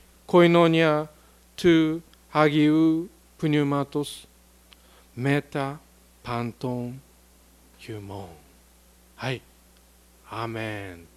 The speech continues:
あれ？今のは絶対アーメンっていうところですよと私が言ったとしても、アーメンって言えないでしょ？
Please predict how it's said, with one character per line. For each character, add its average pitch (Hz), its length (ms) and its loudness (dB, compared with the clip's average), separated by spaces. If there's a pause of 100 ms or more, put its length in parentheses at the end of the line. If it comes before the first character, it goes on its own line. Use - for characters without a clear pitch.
あ 110 80 -14
れ？ 196 300 4 (880)
今 165 240 -2
の 117 80 -8
は 104 60 -14
絶 131 280 -6
対 190 160 0
ア 214 100 2
ー - 20 2
メ 208 140 2
ン - 20 -2
っ - 20 -8
て 139 120 -6
い - 40 0
う 131 40 -4
と 135 120 -2
こ 139 100 2
ろ 135 80 0
で 120 120 -6
す - 180 -12
よ 127 160 2
と 175 160 -8
私 107 320 -14
が 104 60 -12
言 104 100 -12
っ - 20 -14
た - 160 -14
と 101 140 -18
し - 60 -20
て - 100 -20
も、 92 240 -20
ア 147 60 -10
ー 208 60 -4
メ 233 100 -2
ン - 20 -2
っ 110 40 -8
て 117 100 -10
言 170 100 0
え - 20 0
な 311 120 0
い 175 60 -2
で 104 100 -6
し - 80 -14
ょ？ 147 160 -8